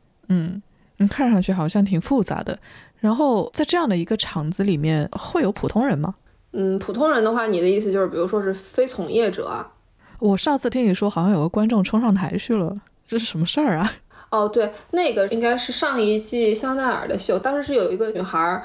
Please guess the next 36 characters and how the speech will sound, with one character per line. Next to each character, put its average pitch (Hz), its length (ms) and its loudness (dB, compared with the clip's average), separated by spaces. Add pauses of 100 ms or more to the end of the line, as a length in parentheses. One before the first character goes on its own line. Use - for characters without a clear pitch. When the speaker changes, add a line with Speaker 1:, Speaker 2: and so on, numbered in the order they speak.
(160)
Speaker 2:
然 214 100 -2
后 214 40 -2
她 240 120 0
是 208 500 2
在 208 260 0
看 254 220 -2
着 226 80 2
看 233 160 -2
着 202 80 2
秀 233 220 0
的 190 100 0
时 185 140 -2
候 190 280 0 (300)
冲 247 200 -2
上 226 160 0
台， 180 260 0
然 196 120 0
后 220 140 0 (180)
<laughs> 302 220 -16
跟 247 140 0
模 208 240 0
特 226 200 0
儿 214 40 4
一 220 140 0
起 196 300 0 (360)
做 240 160 2
了 220 80 4
个 226 80 2
闭 226 220 0
幕， 226 260 2 (480)
<laughs> - 560 -8
还 - 140 0
挺 208 260 0
精 247 180 2
彩 - 300 -4
的。 196 100 2